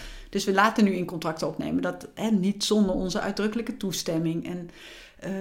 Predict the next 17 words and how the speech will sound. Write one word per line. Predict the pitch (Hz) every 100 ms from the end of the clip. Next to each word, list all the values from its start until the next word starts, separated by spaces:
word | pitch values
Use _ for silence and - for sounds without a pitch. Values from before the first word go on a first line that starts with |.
| 185
dat | 190 196
materiaal | 185 196 180 185
gebruikt | 190 175 170 170
mag | 170 -
worden. | 170 170 190 - - -
Maar | 208
dan | 208
nog | 262 285
slippen | - 302 302 196
er | 170
soms | 170 165
dingen | 175 185 165 165 165 - _ _ _ -
door | 175 170
de | 165
vingers, | 262 330 156 151 -
omdat | 196 180 -
je, | 160